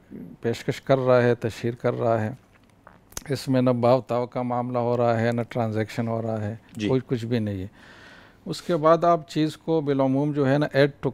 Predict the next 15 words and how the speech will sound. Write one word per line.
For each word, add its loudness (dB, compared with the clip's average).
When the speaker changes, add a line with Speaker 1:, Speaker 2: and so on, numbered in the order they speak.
Speaker 1:
cart 4
करते -2
हैं -6
कि -2
कई 4
चीज़ों 0
को 2
लेकर 2
फिर -4
बाद 4
में -2
आप -2
इंतखाब -4
को -10
बाद 0